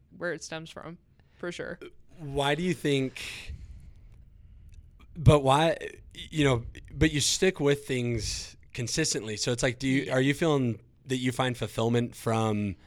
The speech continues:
Speaker 2: the variety of things, you know, weekly? Like, the, the routine side of it is what bores you, 'cause the thing doesn't bore you.
Speaker 1: Right. Yeah, that's a good question. I think, like,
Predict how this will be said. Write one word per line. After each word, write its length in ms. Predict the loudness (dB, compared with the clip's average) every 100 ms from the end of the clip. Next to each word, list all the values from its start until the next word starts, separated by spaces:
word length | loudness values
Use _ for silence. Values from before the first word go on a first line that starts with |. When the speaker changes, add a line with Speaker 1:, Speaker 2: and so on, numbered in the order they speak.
| -20 -20 -20 -20 -20 -10
Speaker 2:
the 140 | -4
variety 640 | 0 2 2 2 2 2 0
of 100 | -2
things, 760 | -4 -2 -2 -4 -4 -8 -10 _ _ _ _ _ _ _ _ -8
you 100 | -2
know, 220 | -2 -4 -6
weekly? 600 | -2 -2 -2 0 0 -2 -6
Like, 220 | -4 -2
the, 240 | -2 -4 -4
the 260 | -2 -2
routine 580 | -2 -4 -2 -2 0 0
side 240 | 0 0 0
of 80 | 0
it 80 |
is 140 | -2 0
what 160 | -2
bores 320 | 2 2 4 0
you, 100 | -2
'cause 180 | -4
the 140 | -2 -2
thing 360 | 2 2 2
doesn't 340 | 0 -2 -6 -8
bore 180 | -10 -10
you. 340 | -10 -10 -12 -12
Speaker 1:
Right. 400 | -2 0 0 -4 _ _ _ -20 _ -20 _ -2
Yeah, 160 | 0
that's 220 | 0 0
a 60 | -2
good 180 | -2 -4
question. 460 | -4 -4 -2 -6 -2
I 140 | -2
think, 340 | 0 -2 -2 0
like, 400 | 0 0 -4